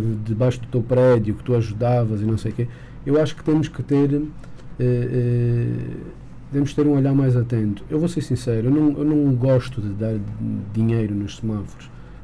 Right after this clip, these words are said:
porque muitas das crianças eu, eu passo várias vezes e quase todos os dias em frente ao, ao largo, eh, à, à rotunda ali da,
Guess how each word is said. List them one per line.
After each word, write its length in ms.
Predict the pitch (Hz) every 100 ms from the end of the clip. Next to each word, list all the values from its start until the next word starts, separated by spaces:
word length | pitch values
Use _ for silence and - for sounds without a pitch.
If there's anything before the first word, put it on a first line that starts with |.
| -
porque 220 | 113 -
muitas 380 | 131 143 135 120
das 140 | 117
crianças 600 | - 117 120 123 120 123
eu, 280 | 120 120 127
eu 140 | 123 117
passo 400 | 127 127 - 113 107 - - - - - - - -
várias 520 | 104 143 143 127 113
vezes 460 | 110 123 120 101
e 80 | 107
quase 240 | 107 120 117
todos 220 | 120 110
os 100 | 110
dias 240 | 113 113
em 100 | 110
frente 360 | 101 120 117 110
ao, 200 | 107 107 107 104 101 98 95 95 - - - - - -
ao 140 | 107
largo, 720 | 107 117 117 101 101 101 98 - - - -
eh, 240 | 107 104 104
à, 160 | 113 113
à 20 |
rotunda 460 | 110 - 131 123 117
ali 160 | 110 113
da, 800 | 110 107 104 101 98 98 98